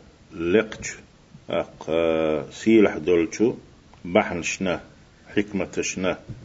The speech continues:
وأهداف جليلة سيلح دقيشو يقيشو عالش ونشنا منها أتبحنشخا سيلح يقيشو عالش ونشخادو حل هرنق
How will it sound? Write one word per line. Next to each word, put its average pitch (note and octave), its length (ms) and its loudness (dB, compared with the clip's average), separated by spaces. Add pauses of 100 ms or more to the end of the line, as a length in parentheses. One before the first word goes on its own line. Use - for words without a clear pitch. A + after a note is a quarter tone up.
(460)
وأهداف G2+ 760 4
جليلة F#2+ 1000 4
سيلح G2+ 440 4
دقيشو F2 800 2 (460)
يقيشو F2+ 520 0 (100)
عالش G2+ 440 2
ونشنا F#2 640 -2 (560)
منها G#2+ 680 4 (340)
أتبحنشخا G2+ 1120 2
سيلح G2 360 4
يقيشو F#2+ 720 2 (380)
عالش G2 380 2
ونشخادو G#2 800 2 (460)
حل A#2 260 6
هرنق F#2+ 440 4